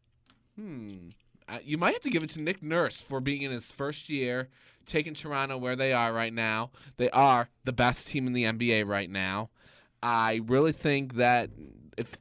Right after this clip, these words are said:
they keep this up, Toronto might have a chance to get into the finals this year. Even losing a DeRozan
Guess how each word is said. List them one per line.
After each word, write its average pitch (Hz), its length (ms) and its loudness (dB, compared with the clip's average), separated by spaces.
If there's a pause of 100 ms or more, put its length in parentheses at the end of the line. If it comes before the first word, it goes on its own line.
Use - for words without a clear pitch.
they 131 140 6
keep 131 240 -4
this 135 240 2
up, 135 160 2
Toronto 131 420 0
might 127 280 -2
have 135 120 0
a 127 60 -6
chance 143 260 -2
to - 80 -8
get 120 140 0
into 120 160 0
the 117 80 2
finals 123 400 2
this - 240 -6
year. 101 240 -2 (960)
Even 147 340 -2
losing 135 320 2
a 120 40 4
DeRozan 113 640 4